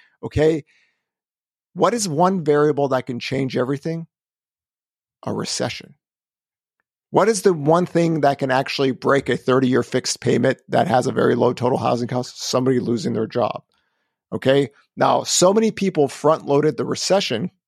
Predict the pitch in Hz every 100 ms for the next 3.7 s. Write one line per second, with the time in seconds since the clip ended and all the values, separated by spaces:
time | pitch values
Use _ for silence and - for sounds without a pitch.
0 | - 123 - 127 127 - 123 120 117 -
1 | _ _ _ - 190 220 135 120 127 117
2 | 160 160 135 - 180 185 123 185 - 131
3 | 120 120 127 120 120 120 -